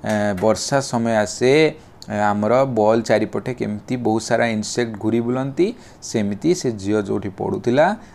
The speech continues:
ତା ଲଣ୍ଠନ ଚାରିପଟେ ବହୁତ ସାରା ଇନସେକ୍ଟ, କୀଟପତଙ୍ଗ ଏବଂ କିଛି ଗ୍ରାସ୍ ଓପର ଘୁରି ବୁଲୁଥିଲେ। ତାପରେ କ'ଣ ହେଲା ଦେଖିବା। ଦ ଡଟର, ଝିଅଟି, ପଏଣ୍ଟିଂ ଟୁ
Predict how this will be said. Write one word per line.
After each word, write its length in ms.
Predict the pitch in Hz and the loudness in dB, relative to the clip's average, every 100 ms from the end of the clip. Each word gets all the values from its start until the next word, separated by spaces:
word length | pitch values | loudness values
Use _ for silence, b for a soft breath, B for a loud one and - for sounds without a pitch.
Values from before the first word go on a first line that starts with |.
| - | -4
ତା 80 | 107 | 0
ଲଣ୍ଠନ 460 | 101 98 95 135 151 | 2 0 -2 -4 0
ଚାରିପଟେ 720 | 117 98 98 98 - 151 180 | 0 0 -2 -4 0 2 2
ବହୁତ 360 | 104 110 127 | 0 2 2
ସାରା 300 | - 135 123 | 2 2 4
ଇନସେକ୍ଟ, 600 | 117 107 101 - 107 - - | 2 0 0 2 0 0 -8
କୀଟପତଙ୍ଗ 840 | 95 110 - 127 156 156 180 214 B B B - | -6 -4 -4 -4 -4 2 2 2 B B B -2
ଏବଂ 200 | 113 107 127 | 0 -2 -2
କିଛି 300 | 123 - 156 | -2 2 2
ଗ୍ରାସ୍ 420 | 107 101 98 107 | 4 2 2 -6
ଓପର 340 | - 160 185 | 0 2 2
ଘୁରି 340 | 190 110 117 110 | 0 0 4 4
ବୁଲୁଥିଲେ। 480 | 98 92 92 78 - - B B B B - - - - - - - - - - - 127 | 2 -4 -6 -10 -12 -18 B B B B -20 -20 -20 -20 -20 -20 -20 -20 -20 -20 -4 2
ତାପରେ 300 | 123 135 127 | 2 2 2
କ'ଣ 200 | 127 123 | 2 2
ହେଲା 180 | 120 | 4
ଦେଖିବା। 460 | 120 120 120 123 123 B B B - - | 2 0 -2 -2 -4 B B B -16 -6
ଦ 220 | 107 123 117 | 2 2 4
ଡଟର, 680 | 117 113 - 151 139 139 135 | 2 2 0 2 4 4 2
ଝିଅଟି, 880 | 110 - 123 135 135 117 110 123 143 - - - - - | -2 2 4 4 2 0 2 0 -2 -10 -20 -20 -20 -2
ପଏଣ୍ଟିଂ 600 | 135 139 156 151 - 143 98 - - - - - - - - - - - - - - | 2 4 4 2 2 2 2 -4 -14 -20 -20 -20 -20 -20 -20 -20 -20 -20 -20 -20 -4
ଟୁ 120 | - | 2